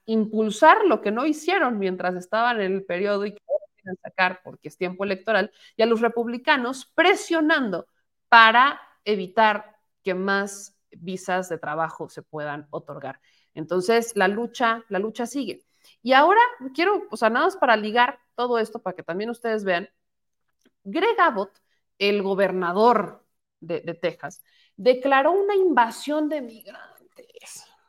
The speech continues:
Una invasión de migrantes en la frontera con México y ya desplegó a elementos en Texas. Quiero que vean nada más la,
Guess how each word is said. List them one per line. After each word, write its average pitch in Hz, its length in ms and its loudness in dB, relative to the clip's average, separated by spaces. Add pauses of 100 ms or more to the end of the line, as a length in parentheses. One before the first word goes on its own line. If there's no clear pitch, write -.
(880)
Una 359 240 2
invasión 311 420 0
de 320 80 -2
migrantes 269 560 -6
en 233 80 -6
la 185 120 -6
frontera 190 580 -4
con 156 200 -12
México 180 600 -8
y 214 120 -8
ya 247 140 -4
desplegó 202 720 -6
a 185 80 -6
elementos 185 720 -6
en 160 180 -12
Texas. 143 340 -14
Quiero 392 260 -6
que 294 80 -6
vean 285 180 -4
nada 294 120 -6
más 277 220 -8
la, 240 120 -6